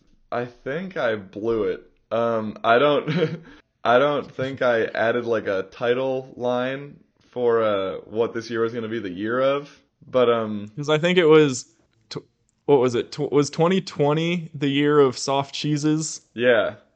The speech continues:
Speaker 2: And then
Speaker 1: And then
Speaker 2: twenty twenty-one was the year of infectious diseases?
Speaker 1: Maybe.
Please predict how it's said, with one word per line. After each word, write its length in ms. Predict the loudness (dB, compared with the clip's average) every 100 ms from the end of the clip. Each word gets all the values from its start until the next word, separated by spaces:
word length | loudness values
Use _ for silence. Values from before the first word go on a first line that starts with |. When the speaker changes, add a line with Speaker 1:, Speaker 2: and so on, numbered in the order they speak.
| _ _ -4
Speaker 2:
And 120 | 0
then 80 | 0
Speaker 1:
And 100 | 0
then 40 |
Speaker 2:
twenty 180 | 0 0
twenty-one 540 | 2 2 4 4 4
was 160 | 4 2
the 80 | 2
year 200 | 4 4
of 100 | 2
infectious 520 | 0 0 0 -2 -6
diseases? 760 | -6 -4 -2 0 -2 -4 -6 -12 _ _ _ -14
Speaker 1:
Maybe. 680 | -4 -2 0 -2 -6 -10